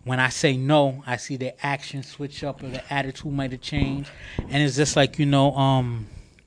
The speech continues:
I just knew for myself, like, when you see someone using you, you just kinda be like, "Yo, I gotta, I gotta let it go." You know what I'm saying? Like, you know, even though I really care for this person, I know this person's a snake.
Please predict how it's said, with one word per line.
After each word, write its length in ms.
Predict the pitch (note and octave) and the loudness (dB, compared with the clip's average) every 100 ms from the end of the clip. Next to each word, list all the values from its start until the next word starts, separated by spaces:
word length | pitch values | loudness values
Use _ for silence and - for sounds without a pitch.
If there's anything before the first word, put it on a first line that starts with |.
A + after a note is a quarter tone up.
| _ - - - - | _ -20 -18 -18 2
I 100 | E3 | 6
just 200 | F3 E3+ | 6 6
knew 120 | G3+ G3 | 6 4
for 120 | G3 | 4
myself, 340 | E3+ - E3+ D#3+ | 0 0 0 0
like, 160 | D3+ | 0
when 200 | E3+ D#3 | 4 6
you 80 | F3+ | 4
see 220 | - F#3+ | 2 0
someone 380 | F3 F#3+ E3+ E3 | 2 2 2 2
using 380 | D#3 F#3+ F3 G3 | 2 0 2 0
you, 120 | G3+ | 2
you 60 | G3 | 0
just 260 | D#3 D#3 | -2 -2
kinda 200 | - D#3 | -2 -2
be 100 | C#3+ | 0
like, 260 | C#3 C3+ - | 2 0 0
"Yo, 220 | C#3 B2 - - - - | -2 -2 -4 -20 -20 -10
I 80 | B2+ | -2
gotta, 320 | C3+ C3 B2+ | 0 -2 -4
I 60 | B2+ | -4
gotta 240 | B2+ B2+ | -4 -4
let 180 | B2+ B2+ | -4 -6
it 140 | A#2+ | -6
go." 280 | A#2 C3+ A2+ | 2 2 2
You 100 | A#2 | -4
know 40 | B2+ | -6
what 40 | |
I'm 60 | B2+ | -6
saying? 280 | - C#3 C3+ | -6 -6 -4
Like, 200 | B2 - | -6 -8
you 80 | B2+ | -8
know, 200 | B2 C3 | -6 -6
even 220 | C3 C#3 | -4 0
though 80 | C3 | 2
I 60 | |
really 200 | B2 B2 | 2 -2
care 280 | A2+ - D3 | -6 -2 -2
for 100 | D3 | -2
this 160 | C#3+ C#3 | -6 -4
person, 400 | D3+ D3 D3+ D3+ - - C3+ | -6 -6 -8 -10 -12 -10 -2
I 60 | |
know 120 | D3 | 0
this 160 | C#3+ C#3+ | 2 0
person's 400 | - D3 C#3+ B2+ | 0 -2 -2 -6
a 60 | C3+ | -6
snake. 560 | - D3+ A3 - - | -6 0 0 0 -8